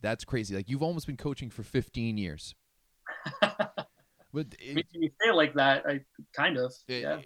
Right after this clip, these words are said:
Speaker 1: you know, and, and like, I, I, you know,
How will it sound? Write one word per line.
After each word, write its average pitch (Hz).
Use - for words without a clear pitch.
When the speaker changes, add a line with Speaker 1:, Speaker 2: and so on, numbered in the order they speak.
Speaker 1:
you 143
know, 123
and, 156
and 139
like, 127
I, 123
I, 123
you 143
know, 107